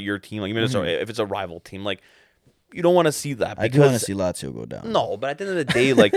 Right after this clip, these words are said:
Speaker 2: <laughs>
Speaker 1: dude, imagine having, like, no Lazio. You don't have that, that, that
Speaker 2: It's
Speaker 1: rivalry.
Speaker 2: true,
Speaker 1: You don't have
Speaker 2: actually.
Speaker 1: that competition. Like, at the end of the day, as much as
Speaker 2: Yeah.
Speaker 1: you hate Lazio,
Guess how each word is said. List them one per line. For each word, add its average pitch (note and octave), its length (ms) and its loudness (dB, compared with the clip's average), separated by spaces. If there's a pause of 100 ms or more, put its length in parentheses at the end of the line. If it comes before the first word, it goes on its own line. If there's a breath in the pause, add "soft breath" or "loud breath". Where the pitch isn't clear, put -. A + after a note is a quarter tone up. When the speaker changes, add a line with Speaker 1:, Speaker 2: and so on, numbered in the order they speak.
(140)
Speaker 2:
<laughs> - 160 -6
Speaker 1:
dude, E3 140 6
imagine D3+ 340 2
having, C3+ 320 2
like, G#2+ 140 0
no A#2 200 2
Lazio. G2+ 380 2
You A2 80 2
don't A2+ 140 0
have A2+ 160 0
that, G#2 260 4
that, G2+ 240 -2
that G#2 140 2
Speaker 2:
It's G2 80 0
Speaker 1:
rivalry. A2+ 340 8
Speaker 2:
true, A2 80 6
Speaker 1:
You C3 80 8
don't D3+ 80 8
have E3+ 120 4
Speaker 2:
actually. D#3+ 80 4
Speaker 1:
that C#3 120 2
competition. C3+ 580 -2
Like, B2 140 0 (300 soft breath)
at F3+ 100 4
the A#3 60 0
end B3 60 2
of A3 40 6
the F3+ 60 4
day, D3+ 180 4
as C#3 100 4
much E3+ 120 8
as E3 60 10
Speaker 2:
Yeah. B2 80 10
Speaker 1:
you - 40 6
hate E3 200 2
Lazio, C3+ 520 2